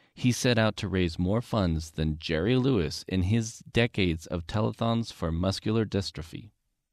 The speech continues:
Albert's desire to help has strengthened his arm over the years and made him a hero among hospital staff.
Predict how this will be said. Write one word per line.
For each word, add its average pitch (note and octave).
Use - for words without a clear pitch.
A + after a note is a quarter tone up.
Albert's B2
desire F#2
to D#2+
help F2
has E2
strengthened A#2+
his F#2+
arm A2
over F#2+
the E2+
years G2
and E2+
made F2+
him G#2
a D2+
hero A2+
among D#2
hospital F#2
staff. -